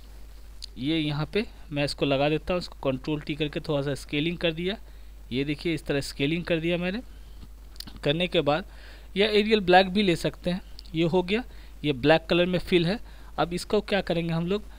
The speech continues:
इसका एक duplicate और बनाते हैं हम लोग। इसका एक duplicate कैसे बनाएंगे, Right click करके यहाँ से duplicate layer कर देते हैं, ओके पे click किया, मतलब एक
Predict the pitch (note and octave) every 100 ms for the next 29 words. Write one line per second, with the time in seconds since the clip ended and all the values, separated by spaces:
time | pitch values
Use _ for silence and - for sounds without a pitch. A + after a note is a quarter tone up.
0 | - - - - D#3+ - G3 F#3 D3+ D#3+
1 | F3+ F#3 G3+ - E3+ D#3+ B2+ A#2 G#2+ -
2 | G#2+ G2 F#2+ - - - F3 D3+ D#3 F3
3 | F#3+ E3 - D#3+ F3+ F3 E3+ F3+ E3+ D3
4 | D#3 - F3+ F#3+ E3+ F#3+ F#3 E3 - D3+
5 | D#3 D#3+ D#3 F#3 D#3 C#3+ C#3 - C#3+ D3+
6 | - F#3 A#3+ - - - - - - -
7 | - - - A#2 D3 D3 F3 C3 A#2 -
8 | C3 C3+ - F#3+